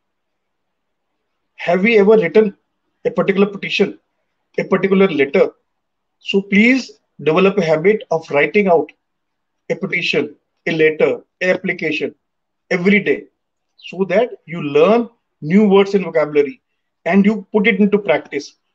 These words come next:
Because unless you do practice, unless you do, uh, um, vocabulary, uh, additions, you will never be able to put a good drafting into place.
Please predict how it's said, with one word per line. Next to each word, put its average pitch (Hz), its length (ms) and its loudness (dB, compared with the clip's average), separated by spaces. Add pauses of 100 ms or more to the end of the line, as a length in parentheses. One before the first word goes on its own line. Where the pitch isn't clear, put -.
(180)
Because 214 460 0 (120)
unless 196 360 0
you 247 160 -2
do 202 140 0
practice, 202 640 -2
unless 156 340 0
you 247 120 -2
do, 240 220 0 (520)
uh, 151 560 2
um, 151 420 -10 (320)
vocabulary, 202 680 0
uh, 143 340 -4 (440)
additions, 214 500 0 (280)
you 170 120 -6
will 190 100 2
never 165 300 0
be 196 100 2
able 190 220 0
to 214 140 -4
put 226 160 -4 (280)
a 165 60 -6
good 180 260 0
drafting 156 360 0
into 151 300 -4 (520)
place. - 380 -4